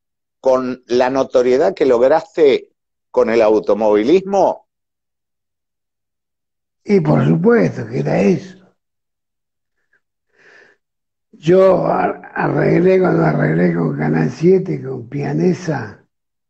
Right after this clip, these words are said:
Speaker 2: me dio bastante trabajo, ¿no?
Speaker 1: Para el Club
Speaker 2: Televisamos la
Speaker 1: Argentino de
Speaker 2: carrera.
Speaker 1: Pilotos era, ¿no?
Speaker 2: Club Argentino de Pilotos.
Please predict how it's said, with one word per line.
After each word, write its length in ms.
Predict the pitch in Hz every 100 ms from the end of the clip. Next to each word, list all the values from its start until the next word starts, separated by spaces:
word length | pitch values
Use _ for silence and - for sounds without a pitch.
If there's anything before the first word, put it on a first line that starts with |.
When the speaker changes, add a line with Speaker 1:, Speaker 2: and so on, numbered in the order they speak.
| _ _ _ _ _ _ _ _ _ _ _ _ _ _ _ _ _ _ _ _ _ _
Speaker 2:
me 100 | 131
dio 200 | 151 156
bastante 440 | 147 180 165 165
trabajo, 580 | 143 147 175 160 117 123
¿no? 400 | 131 143 - _ _ _ _ _ _ -
Speaker 1:
Para 220 | - 170
el 100 | 175
Club 180 | 165 175
Speaker 2:
Televisamos 300 | 233 233 185
la 100 | 170
Speaker 1:
Argentino 240 | 170 160
de 120 | 143
Speaker 2:
carrera. 60 | 123
Speaker 1:
Pilotos 540 | 143 175 160 - 117
era, 300 | 117 110 104
¿no? 340 | 123 226 247 _
Speaker 2:
Club 300 | - 180 180
Argentino 320 | 165 156 160
de 60 | 156
Pilotos. 440 | 135 135 - -